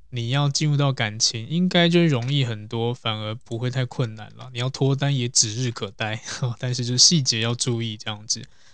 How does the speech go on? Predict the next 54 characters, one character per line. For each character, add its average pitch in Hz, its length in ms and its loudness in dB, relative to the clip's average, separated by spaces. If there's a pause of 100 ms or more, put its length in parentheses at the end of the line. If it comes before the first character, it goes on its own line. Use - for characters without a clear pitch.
(120)
好， 123 200 2
那 208 140 6
一 156 120 4
样 170 240 8
的 127 140 4
呢， 123 200 0
如 123 180 0
果 127 340 2
你 117 120 -4
有 120 260 -2
任 123 160 -2
何 120 160 -2
感 113 300 -4
情 117 180 -2
上 135 140 -2
的 131 80 0
问 127 240 0
题 110 240 -4
是 120 100 -4
需 120 220 -4
要 110 240 -2
咨 135 220 0
询 107 260 -4
的， 110 220 -4 (360)
可 135 80 0
以 120 120 0
到 120 140 0
我 113 60 0
的 107 60 -4
I 120 160 -2
G 123 480 -2 (200)
去， 110 640 -4 (100)
呃， 110 220 -8
来 110 160 -6
询 117 300 -4
问 117 480 -2
付 139 100 -2
费 131 160 2
咨 135 200 4
询 123 160 -2
的 110 100 -2
价 117 240 2
格 107 240 -4
这 117 100 -2
样 107 200 0
子， 104 200 -6 (340)
那 113 160 -2
我 107 40 -2
会 120 160 -2
再 117 420 -2 (300)
跟 131 120 0
你 123 40 0
报 131 220 4
价。 123 340 0